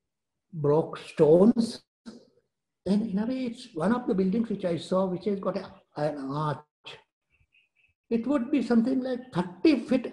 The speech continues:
arch. How would it stand on its own, my dear? And it's a, not a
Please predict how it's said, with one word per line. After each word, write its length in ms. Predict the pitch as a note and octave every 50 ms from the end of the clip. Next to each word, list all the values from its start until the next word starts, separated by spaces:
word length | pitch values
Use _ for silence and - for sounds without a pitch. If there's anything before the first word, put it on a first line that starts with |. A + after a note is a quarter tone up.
| -
arch. 360 | - E3 G3 A#3 A#3+ A3+ - - - - - - - - -
How 240 | - G#3+ B3 D4 D4+
would 120 | D#4 D#4+
it 100 | E4 C#4
stand 420 | - - - - A3+ A#3 C4 C#4+ C#4
on 140 | C4+ C4+ C#4+
its 160 | C4 - - - _ _
own, 300 | B3 A#3+ A#3 B3 C#4+ C#4+
my 120 | B3+ A3 G#3
dear? 580 | F#3 F3+ F#3 F3+ G3 G3+ F3+ - - - - _ _ _ -
And 200 | G#3 G#3+ A#3+ B3
it's 220 | B3 A#3 A#3+ - A#3
a, 80 | A#3+
not 320 | A3+ G#3+ A3 B3 B3+ - C#4
a 340 | C4 A#3+ A3 F3 D3 -